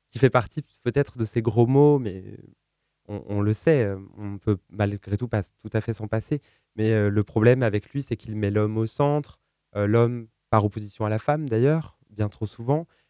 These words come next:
l'homme par opposition au non-humain, à, à, à, aux animaux, aux plantes. Euh, donc il y a une, il y a un centrisme là. Et donc, euh, un des, des acquis des Collites, ça a été de voir dans les textes la façon dont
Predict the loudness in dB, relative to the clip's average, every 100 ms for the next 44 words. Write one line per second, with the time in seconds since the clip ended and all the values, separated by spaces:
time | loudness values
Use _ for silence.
0 | _ 2 4 4 0 -2 -6 -16 -6 -4
1 | -2 0 2 2 2 0 -2 _ _ -6
2 | -6 -6 -10 _ _ -2 2 2 2 -2
3 | -4 -6 -10 -12 -8 -4 -2 0 2 4
4 | 6 6 6 4 0 -2 -10 -20 _ _
5 | _ -4 -2 -2 2 2 2 -2 -4 -2
6 | 0 -2 -4 -6 -8 -12 -18 -20 _ _
7 | _ -10 -4 -2 0 2 2 0 -4 -8
8 | _ 2 4 4 2 0 -4 -8 _ _
9 | -2 0 0 -2 -4 -4 0 -2 -4 -8
10 | -2 -2 -2 -6 -6 2 2 2 0 0
11 | 0 0 -2 -4 -6 -6 -2 -4 -4 -6
12 | -4 -4